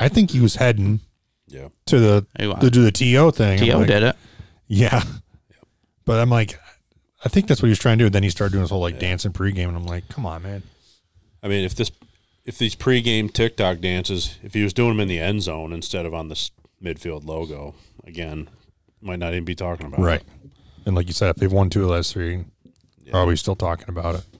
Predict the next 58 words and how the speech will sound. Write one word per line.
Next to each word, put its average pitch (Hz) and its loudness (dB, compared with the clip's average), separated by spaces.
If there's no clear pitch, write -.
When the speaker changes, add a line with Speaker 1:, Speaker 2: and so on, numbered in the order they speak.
Speaker 2:
Yeah. - -20
Speaker 1:
But 127 6
yeah, 127 4
I'm 131 4
a 113 6
hundred 117 2
percent. - 0
That 107 2
dude's 117 4
coming 113 4
across 104 2
the 110 0
middle. 101 4
I'll 104 -6
take 110 2
the 104 -12
fifteen-yard 104 4
penalty 98 4
to 95 4
Speaker 2:
Right, 71 -6
right. - -6
Speaker 1:
remind 101 4
him, 98 4
like, 90 2
"You 101 4
don't 95 4
do 92 2
that 87 2
shit." 92 -2
Speaker 3:
Yeah. 78 -10
Speaker 2:
And 104 -10
coach 120 0
might 110 -2
tell 117 2
you 95 2
that. 69 -10
I 82 -12
mean, 85 -4
they 87 0
would 85 -2
never 85 -2
admit 85 -4
that, 71 -14
but 76 -14
Speaker 1:
Right. 113 4
Speaker 2:
hey, 92 2
if 87 -8
you 110 0
get 107 2
a, 98 4
if - -8
you 127 -4
get - 4
a 104 2
fifteen-yard 98 -2
personal 92 -4
foul 95 0
for 80 -6